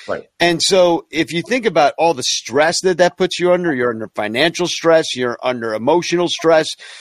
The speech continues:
Speaker 2: Uh, you know, I'm sure that a lot of, uh, words are b-, being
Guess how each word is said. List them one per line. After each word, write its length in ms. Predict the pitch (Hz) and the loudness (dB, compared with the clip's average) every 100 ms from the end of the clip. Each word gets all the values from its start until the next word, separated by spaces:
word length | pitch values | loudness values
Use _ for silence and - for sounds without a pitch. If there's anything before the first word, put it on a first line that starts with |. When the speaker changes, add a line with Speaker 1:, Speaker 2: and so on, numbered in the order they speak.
| - _ | -20 _
Speaker 2:
Uh, 300 | 127 123 117 - | 0 0 0 -4
you 140 | 147 123 | -4 -4
know, 100 | 117 | -4
I'm 140 | 117 | -6
sure 320 | - 165 185 | -4 0 0
that 220 | 139 131 - _ _ | 2 -2 -2 _ _
a 80 | 123 | -6
lot 300 | 113 131 139 | 0 2 2
of, 80 | 113 | 0
uh, 300 | 101 _ - - _ _ _ | -10 _ -20 -20 _ _ _
words 520 | 120 131 151 156 143 | -4 2 2 2 0
are 100 | 143 | -2
b-, 160 | 107 127 123 | -4 -20 -6
being 340 | 147 135 107 | -2 -2 -6